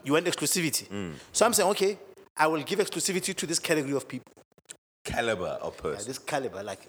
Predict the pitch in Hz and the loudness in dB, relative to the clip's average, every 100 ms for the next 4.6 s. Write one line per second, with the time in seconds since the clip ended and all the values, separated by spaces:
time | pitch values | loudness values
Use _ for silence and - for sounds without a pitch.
0 | - 87 85 73 65 - - - - 127 | -14 -8 -8 -8 -12 -18 -20 -18 -10 -6
1 | 139 156 156 - _ _ - 147 165 151 | 0 0 0 -6 _ _ -10 -10 2 4
2 | 139 143 113 113 131 - - 82 107 101 | 4 2 2 0 -2 -8 -14 2 4 4
3 | 90 110 107 - 92 - 143 143 143 107 | 2 2 2 -2 -16 -6 0 0 0 -2
4 | 120 - 117 113 107 - | -2 -2 -4 -4 -4 -10